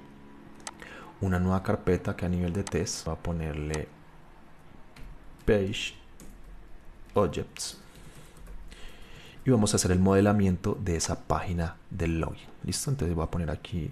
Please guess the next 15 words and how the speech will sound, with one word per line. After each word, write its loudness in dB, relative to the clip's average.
dentro -2
de 4
la 2
carpeta 0
Login 4
Page, 4
le 0
doy -2
clic 2
derecho, 2
le 4
digo 0
login 2
page 2
punto -4